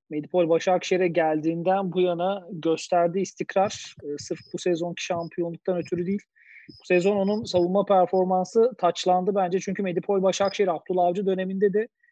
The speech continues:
az gol yiyen, zor gol yiyen bir takım hüviyetindeydi. Ve Muslera matematiğini hocamın belirttiği gibi Epriano'da da gösterebiliriz. Geçen sene Epriano sakatlanmasaydı belki sekiz puanlık farkı koruyabilirdi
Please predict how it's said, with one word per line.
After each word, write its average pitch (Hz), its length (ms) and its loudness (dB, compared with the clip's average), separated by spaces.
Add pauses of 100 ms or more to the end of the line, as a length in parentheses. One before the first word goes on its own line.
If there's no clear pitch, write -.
(200)
az 190 300 4
gol 190 180 0
yiyen, 208 400 -2
zor 190 260 0
gol 185 220 0
yiyen 190 320 -4
bir - 60 -8
takım 151 340 -10
hüviyetindeydi. 151 800 -2 (440)
Ve 196 260 2 (160)
Muslera 185 640 2
matematiğini 180 640 -4
hocamın 185 340 -6
belirttiği 175 400 -6
gibi 190 180 0
Epriano'da 180 640 0
da 180 60 2
gösterebiliriz. 180 720 -4
Geçen 165 300 -4
sene 180 220 -8
Epriano 180 400 -2
sakatlanmasaydı 175 920 -2
belki 165 260 -2
sekiz - 340 -10
puanlık 165 320 -4
farkı 156 300 -4 (100)
koruyabilirdi 160 920 0